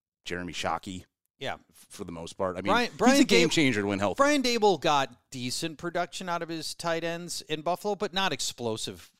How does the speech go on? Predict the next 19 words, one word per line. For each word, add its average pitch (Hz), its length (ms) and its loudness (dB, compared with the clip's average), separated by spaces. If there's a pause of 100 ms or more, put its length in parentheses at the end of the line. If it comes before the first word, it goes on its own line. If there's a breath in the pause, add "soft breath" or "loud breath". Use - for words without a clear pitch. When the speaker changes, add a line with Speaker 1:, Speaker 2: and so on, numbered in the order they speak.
Speaker 2:
uh, 110 240 -8
output 104 440 -6 (160)
by 110 160 -4
any 80 140 -14
stretch. - 440 -14
Speaker 1:
No. 85 160 -14 (300)
Speaker 2:
No. 92 160 -16 (680)
Uh, 123 220 4
Hayden 180 240 2
Hurst 156 240 0
goes 143 140 0
to 117 60 -10
Carolina. 104 680 -2
Uh, 101 280 -2 (120)
D 143 160 -4
J 170 140 0
Moore's 127 240 -2
gone. 92 400 -4
So 117 540 0